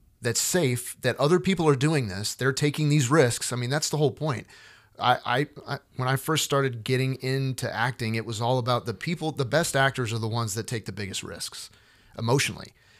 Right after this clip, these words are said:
And so when you can get out there and you just want the director to draw you back, you want, you can go way out, and then that's great. Just let them draw you back. And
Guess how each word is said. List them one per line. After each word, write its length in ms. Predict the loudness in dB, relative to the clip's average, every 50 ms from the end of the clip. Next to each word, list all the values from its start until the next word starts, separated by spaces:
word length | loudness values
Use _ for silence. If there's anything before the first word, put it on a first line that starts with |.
| -20 -20 -20 -20 _ _
And 240 | -2 -2 0 0 0
so 140 | 0 0 0
when 140 | 0 0 0
you 120 | 0 0
can 140 | 0 2 4
get 100 | 4 6
out 220 | 6 6 4 4
there 140 | 2 2 0
and 120 | 0 0 -2
you 80 | -2
just 180 | -2 -2 0 0
want 140 | -2 -2 -2
the 80 | -2
director 380 | -2 0 0 0 0 0 -4 -4
to 60 | -4
draw 180 | -2 0 0 0
you 160 | 0 -2 -4
back, 340 | -2 -2 -4 -4 -6 -8 -12
you 140 | -8 -6 -4
want, 160 | -4 -4 -6
you 380 | -6 -6 -6 -6 -6 -6 -6 -4
can 100 | -2 -2
go 140 | 0 0
way 320 | 0 2 4 6 6 8 8
out, 260 | 6 6 4 2 2
and 140 | 0 -2 0
then 200 | 0 -2 -4 -6 -10 -18 -10 _
that's 220 | -2 -2 -2 -2 -2
great. 500 | 0 2 2 2 2 0 -6 -12 -12 -8
Just 380 | -6 -4 -4 -6 -8 -6 -4
let 180 | -4 -4 -2 -2
them 160 | -2 -2 -2
draw 200 | 0 0 -2 -2
you 120 | -2 -4
back. 340 | -4 -4 -4 -4 -6 -10 -16 -20 -20 -20 -20 -20 -20 -20 -20 -20 _ _ _ _ _ -4
And 500 | -2 0 0 0 0 0 -2 -2 -4